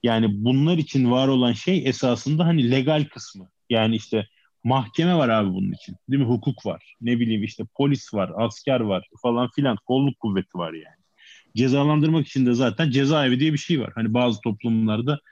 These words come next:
ne bileyim dar ağacı var. Hani artık her neyse. Yani bu tam olarak bu ödül ceza işi değil. Daha ziyade hani neyin doğru, neyin yanlış olduğu, neyin yay olduğu, neyin olmadığı. Yani işte mesela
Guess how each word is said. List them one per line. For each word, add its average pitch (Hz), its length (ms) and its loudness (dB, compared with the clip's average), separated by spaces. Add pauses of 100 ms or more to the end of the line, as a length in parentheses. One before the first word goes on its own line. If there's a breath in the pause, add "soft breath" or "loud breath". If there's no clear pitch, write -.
(220 soft breath)
ne 120 80 0
bileyim 127 220 2
dar 143 140 2
ağacı 120 380 2
var. 92 300 -8
Hani 104 260 -4 (400 soft breath)
artık 104 340 -4
her 117 140 0
neyse. 110 560 -2
Yani 113 380 0 (460 loud breath)
bu 180 240 0 (560 soft breath)
tam 185 180 2
olarak 165 340 2
bu 139 160 2
ödül 143 200 0
ceza 131 360 2
işi 113 280 -2
değil. 98 260 -2
Daha 156 220 2
ziyade 147 340 0
hani 127 260 2
neyin 147 280 2
doğru, 131 280 2
neyin 131 200 2
yanlış 117 400 -2
olduğu, 92 400 -8 (420)
neyin 135 360 2
yay 127 420 2
olduğu, 113 480 -4
neyin 120 180 -4
olmadığı. 117 760 -2
Yani 117 300 0
işte 113 180 -10
mesela 120 320 -4